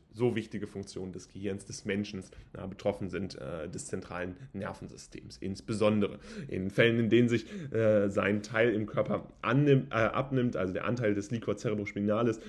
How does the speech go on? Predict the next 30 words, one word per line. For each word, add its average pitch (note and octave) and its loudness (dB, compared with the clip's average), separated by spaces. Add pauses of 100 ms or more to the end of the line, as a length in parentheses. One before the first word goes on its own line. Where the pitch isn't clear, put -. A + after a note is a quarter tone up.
können A2 0
bestimmte A#2 0
typische D#3 2
Merkmale G#2+ 4 (240)
auftreten. A#2 6 (540)
Dazu G#2+ 0
gehören G#2+ 6 (120)
Kopfschmerzen, A2 2 (240)
Lichtempfindlichkeit, G#2+ 0
Nackensteifigkeit, G#2+ -2
Übelkeit B2 6
und A2+ 2
manchmal A2 4 (220)
eben A2 6
auch G2+ 2
der G2 -2
Flüssigkeitsaustritt - -4
außerhalb G2+ 4
der F2+ -2
Gesichtshöhlen. F#2+ -2
Das F#2 -8
heißt, F#2+ -6
hier G#2 0
sehen G2+ 4
wir G2+ 2 (300)
ganz C#3 2
verschiedene C#3+ 2
Folgen, C3+ 8
die G#2 2
der G2 8